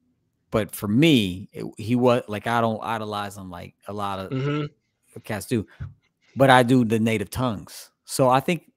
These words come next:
Speaker 1: I think age does, is important. Like, when you experience something for the first time, how old you are, I think that does play a role in it.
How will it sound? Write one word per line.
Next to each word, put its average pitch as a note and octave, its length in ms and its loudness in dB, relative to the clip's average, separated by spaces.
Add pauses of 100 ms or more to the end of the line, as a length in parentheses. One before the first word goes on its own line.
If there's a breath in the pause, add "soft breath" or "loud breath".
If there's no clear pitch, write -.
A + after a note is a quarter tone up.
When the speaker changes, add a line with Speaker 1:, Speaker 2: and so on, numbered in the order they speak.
(140)
Speaker 1:
I C#3 80 2
think D#3 220 -2
age C3 340 0
does, B2 320 0
is A#2+ 220 -2
important. F2+ 480 -10
Like, F#2 160 -14 (480 soft breath)
when B2+ 300 4
you B2 360 2 (200)
experience A#2+ 520 -4
something A#2 200 -6
for A2+ 120 -8
the G2 80 -12
first A2+ 320 -6
time, A#2 240 -2
how G#2 180 -6
old A2 260 -2
you B2 160 -2
are, C#3+ 280 -4
I C3 60 -10
think A#2 220 -8
that A2+ 300 -8
does A2+ 200 -6
play G2 220 -8
a F2+ 60 -8
role G2+ 300 -4
in F2 80 -12
it. F2 140 -16